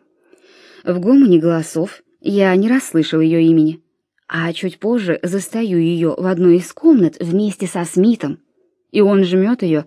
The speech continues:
как спелую и сочную октябрьскую виноградную гроздь, вобравшую в себя все летнее солнце. «Ах ты, кретин несчастный», подумал я,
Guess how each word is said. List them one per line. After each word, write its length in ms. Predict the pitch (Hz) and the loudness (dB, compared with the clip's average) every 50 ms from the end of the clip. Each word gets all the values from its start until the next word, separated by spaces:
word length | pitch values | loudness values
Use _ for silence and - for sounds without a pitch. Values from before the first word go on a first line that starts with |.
| _ _ _ | _ _ _
как 220 | - 208 180 170 | -8 -6 -6 -6
спелую 680 | - - - - - - 190 214 220 208 175 165 160 160 | -8 -12 -16 -14 -10 -6 -2 0 2 2 4 4 4 4
и 80 | 160 | 2
сочную 580 | 160 160 - - 202 208 202 - - 175 170 160 - | 0 -2 -2 -2 -2 -2 -2 0 2 4 4 4 2
октябрьскую 800 | 175 160 - - - 208 214 226 208 175 160 - - 175 165 160 | -2 -6 -8 -8 -6 -4 -2 -2 -2 -4 -6 -6 -4 -2 0 4
виноградную 680 | 165 170 170 170 170 175 175 175 165 175 180 175 175 | 4 4 4 4 2 2 0 0 2 2 4 4 4
гроздь, 460 | 156 185 185 185 185 165 - - - - _ _ _ | 2 2 2 2 2 0 -2 -6 -16 -20 _ _ _
вобравшую 680 | 175 185 190 160 156 165 170 175 185 - - - 170 | -4 -2 -2 0 0 -2 -2 -2 -4 -6 -6 -6 -6
в 60 | 165 - | -4 -4
себя 260 | - 175 175 165 170 | -4 -2 0 0 -2
все 320 | 170 - - - 175 180 | -4 -6 -6 -2 0 2
летнее 400 | 175 170 165 165 160 160 160 156 | 2 2 2 0 2 2 2 2
солнце. 480 | 156 - - 156 151 151 143 - - - _ _ _ _ _ _ _ _ _ - - _ _ _ _ _ _ - _ _ _ - - | 2 0 -2 0 0 0 0 -4 -10 -18 _ _ _ _ _ _ _ _ _ -20 -20 _ _ _ _ _ _ -20 _ _ _ -12 -4
«Ах 240 | - 320 285 - - | -4 -4 -4 -4 -4
ты, 120 | - 233 | -6 -4
кретин 640 | - - 180 175 165 165 - 196 214 220 226 220 196 | -2 -2 -2 -2 -4 -4 -6 -4 -2 0 2 2 4
несчастный», 580 | 190 190 180 - - 180 170 165 160 - 160 147 | 2 2 0 0 -2 0 0 0 -2 -2 -4 -2
подумал 360 | 165 165 165 165 165 165 165 | 0 0 2 4 4 4 4
я, 320 | 160 160 165 160 147 160 | 4 4 2 -2 -4 -6